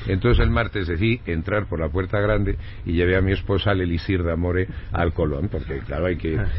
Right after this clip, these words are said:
Speaker 1: y desde ahí he visto Oneguín, eh, los, los pescadores de perlas, Romeo y Julieta, en fin, donde hay localidades, voy, boletos, voy sea a Platea o a Cazuela, donde toca, pero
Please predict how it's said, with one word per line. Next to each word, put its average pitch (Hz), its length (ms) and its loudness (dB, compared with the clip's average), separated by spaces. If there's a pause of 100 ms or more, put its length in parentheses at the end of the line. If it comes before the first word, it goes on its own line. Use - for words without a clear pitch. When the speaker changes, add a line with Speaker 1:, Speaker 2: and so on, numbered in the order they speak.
(140)
Speaker 1:
y 131 120 4
desde 131 280 4
ahí 135 180 2
he 117 60 4
visto 117 420 2
Oneguín, 104 680 2 (200)
eh, 90 200 -2
los, 82 320 -2 (100)
los 80 500 -2
pescadores 80 540 -2
de 80 120 0
perlas, 95 680 2 (100)
Romeo 85 400 -2
y 82 40 0
Julieta, 113 440 2
en 110 80 -2
fin, 127 180 -2 (300)
donde 117 320 2
hay 143 60 2
localidades, 123 720 0
voy, 113 220 2
boletos, 113 520 0
voy 98 200 0
sea 98 280 -2
a 92 80 -6
Platea 139 440 0
o 117 100 -4
a 98 100 -6
Cazuela, 131 460 2
donde 87 280 2
toca, 76 340 -2
pero 78 180 0